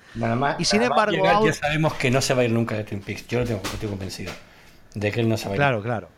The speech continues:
Speaker 1: Se siente totalmente
Speaker 2: Y luego
Speaker 1: integrado. Ujú.
Speaker 2: Exacto. Y luego, sin embargo, Audrey es esa persona que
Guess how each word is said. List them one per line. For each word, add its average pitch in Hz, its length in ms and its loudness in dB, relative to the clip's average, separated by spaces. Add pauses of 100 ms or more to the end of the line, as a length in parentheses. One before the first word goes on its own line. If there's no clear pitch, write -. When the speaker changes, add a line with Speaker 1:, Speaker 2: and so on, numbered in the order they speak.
(120)
Speaker 1:
Se 104 140 -12
siente 110 320 -4
totalmente 107 520 -4
Speaker 2:
Y 117 40 -2
luego 156 300 -2
Speaker 1:
integrado. 123 320 -6 (1080)
Ujú. 101 200 -2
Speaker 2:
Exacto. - 460 -12 (760)
Y 160 100 2
luego, 170 200 4
sin 196 160 -2
embargo, 202 560 2
Audrey 247 400 0
es - 180 -2
esa 165 240 0
persona 185 440 -2
que 123 180 -6